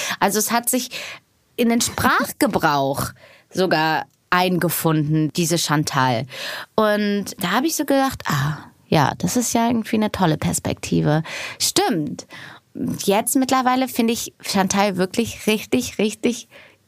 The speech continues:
ist eine geile Olle, wenn ich das mal so sagen darf. Und ist irgendwie, ist irgendwie auch ein Punk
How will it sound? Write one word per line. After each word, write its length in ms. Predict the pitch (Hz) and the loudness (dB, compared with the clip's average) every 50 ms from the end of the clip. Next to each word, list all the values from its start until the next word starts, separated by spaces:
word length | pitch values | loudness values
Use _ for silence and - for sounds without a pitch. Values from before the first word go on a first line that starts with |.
| _ _ | _ _
ist 240 | - - 180 - - | -6 -4 -2 -2 -2
eine 180 | 202 196 202 - _ _ _ _ | -2 -4 -4 -8 _ _ _ _
geile 340 | - 175 185 185 220 254 - | 2 2 4 4 2 2 2
Olle, 240 | 277 302 311 240 175 | 2 2 2 2 0
wenn 120 | 160 143 - | 0 0 -2
ich 80 | 160 | -2
das 180 | - 175 - - | -2 -2 -2 0
mal 140 | 170 160 156 | -2 0 0
so 100 | 170 165 | 0 0
sagen 320 | 160 151 147 147 156 165 | 2 2 2 2 0 2
darf. 200 | 170 175 220 240 | 2 2 2 2
Und 120 | 247 214 - | 0 -2 -2
ist 120 | - 220 - | -2 -2 0
irgendwie, 400 | 196 233 254 247 254 262 269 247 - - - - - | 0 0 0 0 0 0 -2 -2 -4 -8 -10 -2 0
ist 120 | 247 254 339 | 0 2 2
irgendwie 220 | 359 - 320 262 | 2 0 2 0
auch 140 | 220 233 226 | 0 2 2
ein 120 | 233 220 - | 0 0 -2
Punk 600 | - - - 214 190 196 214 254 403 - - | -2 -2 0 2 2 2 2 0 -2 -2 -8